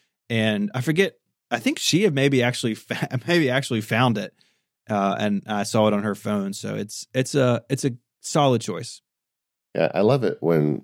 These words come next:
Speaker 2: my wife finds things for me in tech, and then I feel like, "Huh, how come I didn't figure that out?"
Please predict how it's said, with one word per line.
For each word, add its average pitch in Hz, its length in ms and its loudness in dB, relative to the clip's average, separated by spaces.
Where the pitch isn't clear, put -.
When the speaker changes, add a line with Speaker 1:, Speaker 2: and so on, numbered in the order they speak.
Speaker 2:
my 71 160 4
wife 64 300 2
finds 62 340 0
things 71 400 2
for 65 160 0
me 71 260 4
in 71 120 0
tech, - 460 -2
and 78 140 0
then 73 120 4
I 71 100 2
feel 71 300 2
like, 69 280 0
"Huh, 104 320 4
how 131 80 -6
come - 140 0
I 120 60 4
didn't 76 240 2
figure - 200 -2
that 55 180 0
out?" 55 200 -6